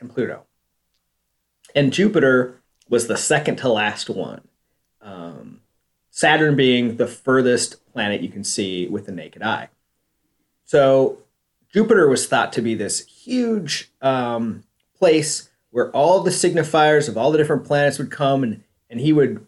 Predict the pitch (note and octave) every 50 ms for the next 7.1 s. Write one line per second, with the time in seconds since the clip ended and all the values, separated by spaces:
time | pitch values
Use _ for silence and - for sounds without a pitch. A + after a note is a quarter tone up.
0 | _ _ - C3+ B2+ A#2 G#2+ G#2 C3 C#3+ E3 E3+ F3 F3 E3+ - - C#3+ C#3+ C3
1 | B2 G2 - - - - _ _ _ _ _ _ _ _ _ - C#3 C#3 C#3 C#3
2 | C#3 C#3 C#3 C3 - - A#2 - - - - - - C#3+ C#3+ D3+ D3 D3 D3+ D3
3 | D3 D3 C#3+ C3 G#2 F2 E2 A2+ G#2+ - - C#3+ D3 D#3 D#3 D3+ D#3+ D3+ D3 C#3
4 | - - C#3+ A#2+ A#2 A2+ A2+ G#2+ A2+ A2 G#2+ - - A#2+ C#3+ D#3+ G3 A#3 B3+ A3
5 | E3+ D3+ D#3 F3 G#3 A3+ A3 F3 D3 C3+ - - - C#3+ F3+ G#3+ - - A#2+ G2
6 | F#2 F2+ F2 - G#2+ F#2+ _ - A2 A#2 A2+ A2+ C3 - - B2+ A#2+ B2 B2 B2
7 | - -